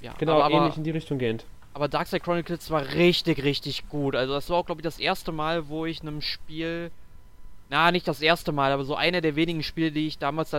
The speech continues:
Speaker 1: denen ich tatsächlich damals mal eine neun von zehn Punkten gegeben habe im N mac. Und dasselbe gilt auch fast für den Vorgänger, also die Regenschirm-Chroniken.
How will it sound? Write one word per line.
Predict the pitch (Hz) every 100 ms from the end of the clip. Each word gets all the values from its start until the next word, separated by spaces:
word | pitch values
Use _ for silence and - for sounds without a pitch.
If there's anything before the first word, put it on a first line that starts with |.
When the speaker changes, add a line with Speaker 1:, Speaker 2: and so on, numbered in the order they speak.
| -
Speaker 1:
denen | 143 160
ich | -
tatsächlich | 139 - 156 147 - 185 165 -
damals | 139 151 -
mal | 151
eine | 143
neun | 139 139 165 170
von | 151 131
zehn | 160 151
Punkten | 156 170 143
gegeben | 131 113 127 123
habe | 123 123
im | 120
N | 120 123
mac. | 143 - - - - - - -
Und | 160
dasselbe | 160 147 156 175 170
gilt | 151 180 - -
auch | 156 - - -
fast | 165 185 -
für | - 165
den | 151
Vorgänger, | - 156 175 156 170 170
also | 151 139
die | 135
Regenschirm-Chroniken. | 139 185 180 - 135 139 - 135 135 139 - 202